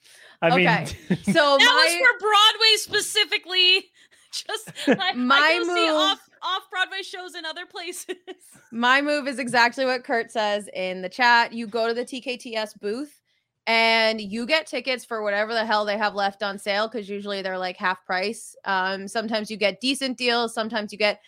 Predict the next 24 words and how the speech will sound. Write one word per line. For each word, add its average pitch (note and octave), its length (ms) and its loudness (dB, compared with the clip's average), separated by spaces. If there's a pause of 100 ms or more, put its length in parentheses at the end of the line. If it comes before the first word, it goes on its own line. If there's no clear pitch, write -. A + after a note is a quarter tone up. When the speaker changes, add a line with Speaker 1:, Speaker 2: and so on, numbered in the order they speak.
(160)
Speaker 2:
not D#4 280 4
great D4+ 340 2
deals, C#4+ 560 2
but A#3 400 4
still A3+ 300 -2
a G#3 60 2
deal. A3+ 520 -2 (340)
Um, G#3 300 4
and G#3 100 -4
sometimes G#3+ 380 -2
you G#3+ 80 -8
get, G#3 180 0
like, F#3+ 300 -2 (400)
banger G3+ 500 2
deals. A#2 640 -14
And A3 140 0
a A3 60 2
lot G#3+ 260 4
of G#3+ 140 0
this G#3+ 220 -6
is, A3 200 -8
like, G3 360 -4 (320)
usually, A#3 800 -2 (960)
um, G3+ 600 0